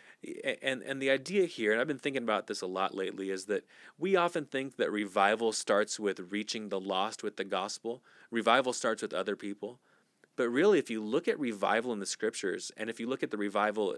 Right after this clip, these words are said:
revivals in church history, revival starts with believers being brought low and seeing their need, their renewed need for Christ. And that is what the world looks upon, and they see humble Christians,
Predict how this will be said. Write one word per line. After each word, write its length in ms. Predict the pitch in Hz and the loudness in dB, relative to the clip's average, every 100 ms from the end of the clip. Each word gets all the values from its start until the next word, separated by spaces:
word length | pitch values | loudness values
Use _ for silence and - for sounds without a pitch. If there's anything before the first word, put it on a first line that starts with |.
| - | -6
revivals 540 | 107 107 104 107 107 | -4 0 2 2 0
in 80 | 101 | -4
church 320 | 92 101 - | -6 -8 -6
history, 460 | - 175 - 107 - - - - | -6 -6 -6 -6 -8 -12 -20 -6
revival 600 | 107 95 104 202 240 113 | -6 2 4 4 2 0
starts 420 | - - 113 113 | 0 2 2 2
with 200 | 107 - | -2 -2
believers 760 | 95 90 92 123 180 120 90 92 | -2 -2 -2 -2 -2 -2 -4 -4
being 380 | 95 104 98 98 | -4 -4 -4 -2
brought 320 | 110 98 - | 0 2 0
low 380 | 98 101 95 92 | 0 2 2 0
and 120 | 92 | -2
seeing 380 | - 104 98 95 | -6 -6 -8 -2
their 320 | 104 123 127 | 2 2 2
need, 400 | 107 107 98 92 | -2 -4 -4 0
their 160 | 98 | 0
renewed 580 | 98 104 104 107 127 180 | 0 -2 -4 0 2 2
need 360 | 127 104 92 87 | 0 -4 -4 -6
for 240 | - 95 | -8 -8
Christ. 480 | - 104 62 - - - - - | -4 -6 -4 -8 -14 -18 -20 -14
And 180 | - 98 | -12 -6
that 340 | 95 110 180 | 2 6 6
is 200 | 220 156 | 6 4
what 200 | 127 131 | 4 2
the 80 | 107 | 2
world 300 | 98 107 107 | 2 2 2
looks 260 | 104 117 - | 2 -2 -2
upon, 360 | 113 101 92 | -6 -6 -6
and 100 | 90 | -6
they 80 | 95 | -6
see 200 | 101 104 | -6 -6
humble 420 | 98 - 208 214 | -6 -4 4 4
Christians, 640 | - 104 95 - - - | 4 0 -4 -8 -16 -16